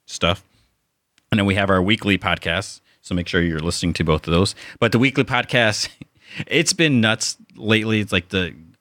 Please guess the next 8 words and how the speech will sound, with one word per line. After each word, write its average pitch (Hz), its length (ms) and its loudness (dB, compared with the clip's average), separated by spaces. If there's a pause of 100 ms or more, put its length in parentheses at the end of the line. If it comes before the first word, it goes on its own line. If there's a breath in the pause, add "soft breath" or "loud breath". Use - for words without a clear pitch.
(220)
oh, 120 180 -2
three 127 160 2
and 127 80 2
a - 20 0
half 120 200 0
hours. 107 500 2 (1160)
I, 110 60 -14
I, 110 80 -16